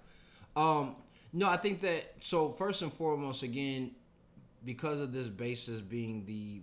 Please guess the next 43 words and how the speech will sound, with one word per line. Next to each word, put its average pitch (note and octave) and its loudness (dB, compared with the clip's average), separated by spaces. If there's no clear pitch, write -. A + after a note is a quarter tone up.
the G2+ -10
prison A2 -6
industrial G2+ -8
complex, G#2 -8
like, F#2+ -12
the G#2 -12
fact A#2 -6
that G#2+ -6
we G#2+ -4
would G2+ -6
have G#2 -6
two F3 0
things C#3+ 0
that A#2+ -2
I A2+ 0
was G#2+ -4
thinking G#2+ -6
about, G2 -6
which A#2+ -4
you've A#2+ -2
still A#2+ -4
been G#2 -4
kind G#2+ -4
of, F#2+ -4
like, F#2+ -8
just A2 -6
wrestling G#2 -6
with. G2 -6
Um, G#2+ -4
time D3+ 0
frame, A#2+ -4
it A#2+ -4
would A2+ -4
be A2+ -4
as - -12
soon B2+ -4
as G#2+ -4
we A#2 -2
had A2+ -4
enough G#2 -6
of G2 -10
these G2+ -8
individuals, F#2+ -8